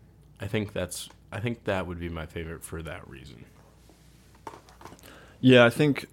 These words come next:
Speaker 2: I would agree the hop splash would be my favorite for a hop water. Now, I think there's a lot of merit to these hop two Os. Like,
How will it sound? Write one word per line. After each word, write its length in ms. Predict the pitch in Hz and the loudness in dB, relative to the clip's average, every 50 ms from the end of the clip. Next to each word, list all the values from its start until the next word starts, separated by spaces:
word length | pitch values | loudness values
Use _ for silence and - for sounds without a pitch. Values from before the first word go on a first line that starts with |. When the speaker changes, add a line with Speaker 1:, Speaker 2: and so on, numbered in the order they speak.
| _ - - | _ -2 2
Speaker 2:
I 120 | 117 120 | 4 6
would 120 | 117 123 113 | 6 6 6
agree 380 | 107 107 - 113 104 101 101 | 4 2 2 2 4 4 4
the 120 | 98 101 98 | 2 2 2
hop 220 | 107 104 104 - | 2 2 0 0
splash 400 | - - - 107 104 98 - - | -2 -4 -2 0 0 0 0 -2
would 100 | 104 98 | -4 -2
be 120 | 101 98 | -2 0
my 440 | 95 98 98 101 92 92 92 87 - - - - - _ - - _ _ | 0 0 0 0 0 0 0 -2 -2 -4 -10 -20 -20 _ -20 -20 _ _
favorite 540 | - - - - 113 104 104 98 107 101 - | -20 -8 0 4 4 6 6 6 4 2 2
for 520 | - - 107 98 92 92 92 92 90 - - - - - - - - - - - - - | 0 0 0 2 2 2 2 2 0 -2 -4 -10 -20 -20 -20 -20 -20 -20 -20 -6 -2 -2
a 60 | 131 | 0
hop 240 | 123 143 123 110 - | 2 4 2 2 2
water. 360 | - 92 90 90 95 95 - - - - - - - | 0 0 0 0 0 -2 -4 -6 -10 -20 -12 -2 2
Now, 420 | 113 117 117 113 113 110 110 - - - - | 4 6 8 8 6 6 4 0 -6 -4 0
I 80 | 104 110 | 0 2
think 200 | 107 135 131 123 | 4 2 2 2
there's 160 | 123 110 104 | 2 2 2
a 40 | 104 | 2
lot 180 | 104 104 107 | 2 2 4
of 60 | 107 104 | 4 2
merit 320 | 101 98 101 104 95 - | 2 2 2 0 0 -2
to 180 | - - 107 98 | -4 -2 -2 -2
these 560 | 95 95 101 98 98 95 92 87 - - - - - - - - _ - | 0 0 0 2 2 2 2 0 -2 -4 -8 -10 -14 -20 -20 -20 _ -12
hop 220 | - - - 95 - | -2 0 0 0 0
two 220 | - - 107 92 | 0 0 2 2
Os. 420 | 90 87 87 92 95 101 104 - - - - - - - - - - | 4 2 2 2 0 0 -2 -4 -8 -12 -20 -20 -20 -20 -20 -14 -10
Like, 140 | - 101 | -8 -8